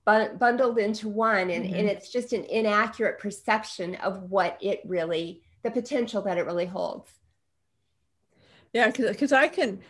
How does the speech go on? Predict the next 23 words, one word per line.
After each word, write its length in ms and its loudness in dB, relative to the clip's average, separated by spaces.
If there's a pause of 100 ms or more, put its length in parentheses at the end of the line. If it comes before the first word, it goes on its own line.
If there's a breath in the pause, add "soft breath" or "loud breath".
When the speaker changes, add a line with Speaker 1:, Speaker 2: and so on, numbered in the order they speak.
(200 soft breath)
Speaker 2:
I 100 6
can 160 2
agree 300 2
because, 340 2 (100)
you 140 2
know, 240 6
I 160 2
did 200 4
network 640 0
marketing 400 0
myself. 480 2
I 80 4
was 180 0
not 260 2
successful 640 -2
in 100 -6
it. 180 -6 (220 loud breath)
I 100 6
don't 160 6
blame 220 6
anybody 360 4
but 160 0
myself 600 0